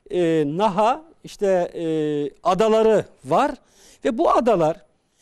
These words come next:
işte dört yüz on kilometre Japonya'ya, üç yüz otuz kilometre Çin'e, yüz yetmiş kilometrede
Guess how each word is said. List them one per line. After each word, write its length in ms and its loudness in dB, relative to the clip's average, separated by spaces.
işte 180 -6
dört 220 0
yüz 80 -6
on 140 0
kilometre 560 -2
Japonya'ya, 800 -2
üç 240 -16
yüz 60 -6
otuz 240 -6
kilometre 560 -2
Çin'e, 460 -4
yüz 260 -8
yetmiş 300 -4
kilometrede 680 -4